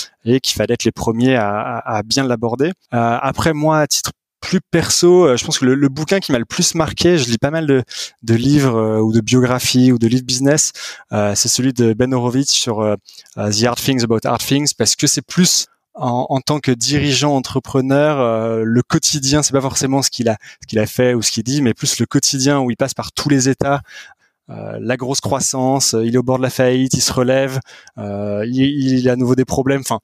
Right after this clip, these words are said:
ça, ça illustre parfaitement, je trouve, la, la,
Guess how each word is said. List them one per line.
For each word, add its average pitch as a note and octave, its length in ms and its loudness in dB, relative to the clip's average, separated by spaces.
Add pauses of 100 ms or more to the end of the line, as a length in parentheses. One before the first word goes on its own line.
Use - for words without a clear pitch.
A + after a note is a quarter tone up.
(360)
ça, - 200 -2
ça C#3 180 -2
illustre C#3+ 340 -4
parfaitement, D#3 400 -2
je - 80 -2
trouve, C3 160 0
la, A2+ 160 2
la, A2+ 320 0